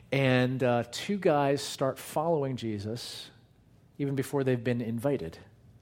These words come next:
He turns around, verse thirty-eight, sees them following, and basically asks,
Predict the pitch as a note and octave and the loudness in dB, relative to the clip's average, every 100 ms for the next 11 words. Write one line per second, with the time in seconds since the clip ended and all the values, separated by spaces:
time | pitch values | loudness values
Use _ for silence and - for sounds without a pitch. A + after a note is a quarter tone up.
0 | - - - - - - E3+ E3+ D#3+ C3+ | -20 -20 -20 -6 -6 0 2 4 8 8
1 | B2+ C3+ B2+ A#2+ - C3 B2 A2+ A#2 - | 8 4 0 -4 0 0 2 2 2 0
2 | - F#3 G3 D#3 C3+ - D3+ D#3+ C3 B2 | 0 0 0 -2 -2 2 4 4 2 0
3 | B2 B2+ F3 F3+ - C#3+ B2+ A#2+ A#2+ - | 0 2 0 0 0 0 2 2 0 -2
4 | - - | -10 -12